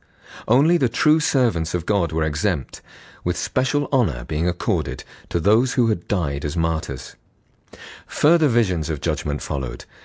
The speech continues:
culminating in a prophecy that Rome, the great Babylon, would be utterly destroyed. All this was part of a cosmic struggle between the forces of good and evil, which ended with the devil being defeated and cast into an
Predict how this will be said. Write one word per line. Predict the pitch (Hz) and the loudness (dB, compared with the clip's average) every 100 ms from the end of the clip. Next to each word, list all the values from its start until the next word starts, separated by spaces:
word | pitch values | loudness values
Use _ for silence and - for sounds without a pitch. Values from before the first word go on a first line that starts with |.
| - | -8
culminating | - 104 107 107 - 110 | 0 2 4 2 2 2
in | 107 | 2
a | |
prophecy | 113 - 165 107 - 76 | -2 -2 -2 -2 -4 -4
that | 71 80 | -2 -2
Rome, | 92 110 139 78 71 90 _ _ | 0 2 2 2 -2 -6 _ _
the | 80 | -8
great | 69 98 85 - | 0 0 0 0
Babylon, | 98 95 69 62 65 - - - | -2 0 -2 -4 -8 -12 -12 -2
would | 104 | 0
be | 107 110 | 0 0
utterly | 127 131 95 78 | 0 0 0 -2
destroyed. | 67 - - 85 62 - _ _ _ _ _ _ _ _ _ - | -2 -4 -2 -2 -4 -8 _ _ _ _ _ _ _ _ _ 2
All | 127 156 | 4 4
this | 143 82 - - - - - | 4 2 -2 -8 -10 -18 -4
was | 107 | -4
part | - 120 110 113 | 0 2 2 2
of | 107 | 0
a | |
cosmic | - - 143 135 135 - | 0 0 0 2 0 -2
struggle | - - 120 78 67 | -6 0 0 -2 -4
between | 85 - 90 | -4 -2 0
the | 87 | 0
forces | - 117 117 120 143 | 0 4 4 4 0
of | 117 76 | 0 0
good | 110 131 | 2 2
and | 131 117 | 0 0
evil, | 107 82 71 64 - - - - - - | 0 0 -2 -6 -12 -18 -16 -16 -18 -12
which | - 95 - | -2 -2 2
ended | 147 160 90 67 - - | 4 4 4 0 -6 -4
with | 98 104 | -2 0
the | |
devil | 90 117 123 143 | 2 4 4 2
being | 123 98 90 | 2 0 0
defeated | 104 - 123 - 69 - _ _ - | -2 0 0 0 -8 -8 _ _ -8
and | 69 | -4
cast | - 98 90 104 | 0 0 0 -2
into | 95 | 0
an | 101 | 0